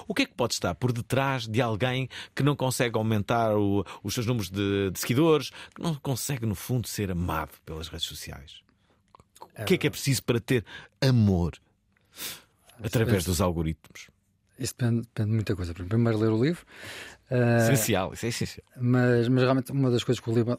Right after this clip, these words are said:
Speaker 2: realmente fala é realmente a questão da consistência e, e a pessoa ser, eh, ser ela própria. Pronto, este livro é, é, obviamente é para criadores de conteúdo, mas, mas principalmente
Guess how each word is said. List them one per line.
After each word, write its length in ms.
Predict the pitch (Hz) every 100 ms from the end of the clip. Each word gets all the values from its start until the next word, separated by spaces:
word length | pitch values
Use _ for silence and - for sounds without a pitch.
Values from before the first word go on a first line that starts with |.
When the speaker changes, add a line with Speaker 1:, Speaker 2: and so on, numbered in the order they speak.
| 120
Speaker 2:
realmente 440 | 110 107 107 113
fala 260 | - 117 113
é 20 |
realmente 280 | 110 113 -
a 40 |
questão 240 | 104 - 113
da 140 | 104
consistência 800 | - 117 - - 117 - 110 104 -
e, 40 |
e 1000 | 113 107 104 104 101 95 117 110 107 101 - -
a 60 | 120
pessoa 320 | - - 123
ser, 340 | 110 - 120 110
eh, 240 | 123 113
ser 180 | - 123
ela 180 | 113 113
própria. 260 | 127 98
Pronto, 200 | 98 98 -
este 220 | 127 -
livro 180 | 147 143
é, 40 |
é, 260 | 131 127 123
obviamente 340 | 127 127 120
é 40 | 117
para 260 | - 113
criadores 300 | 104 113 110
de 60 | -
conteúdo, 360 | 117 - 127 131
mas, 340 | 123 123 117 _ 117 120 -
mas 120 | 117
principalmente 480 | 127 - 120 123